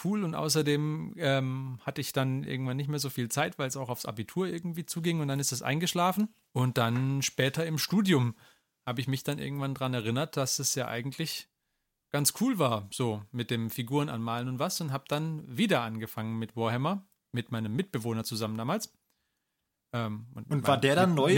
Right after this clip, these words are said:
Speaker 1: Mit-,
Speaker 2: Hobby, oder?
Speaker 1: Nein, nein, der war auch einer von meinen Klassenkameraden. Also
Speaker 2: Ah,
Speaker 1: der,
Speaker 2: okay.
Speaker 1: mein, mein Mitbewohner ist ein sehr langer, sehr, sehr, sehr guter Freund von mir gewesen und ist er immer noch.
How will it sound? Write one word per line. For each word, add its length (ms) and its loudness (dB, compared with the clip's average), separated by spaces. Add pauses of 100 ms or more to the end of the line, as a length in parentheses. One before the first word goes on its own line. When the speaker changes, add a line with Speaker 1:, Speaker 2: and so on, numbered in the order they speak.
Speaker 1:
Mit-, 40 4
Speaker 2:
Hobby, 260 4
oder? 440 0
Speaker 1:
Nein, 160 4
nein, 240 0
der 160 2
war 160 4
auch 140 2
einer 220 0
von 140 -4
meinen 160 -2
Klassenkameraden. 680 -6
Also 120 2
Speaker 2:
Ah, 60 4
Speaker 1:
der, 200 2
Speaker 2:
okay. 100 2
Speaker 1:
mein, 280 -2
mein 140 -2
Mitbewohner 680 0
ist 160 0
ein 260 -2 (440)
sehr 200 4
langer, 260 2
sehr, 180 2
sehr, 120 0
sehr 160 -2
guter 240 -2
Freund 260 -4
von 140 0
mir 200 0 (360)
gewesen 460 -2 (340)
und 220 -2
ist 100 -4
er 80 -4
immer 180 0
noch. 240 0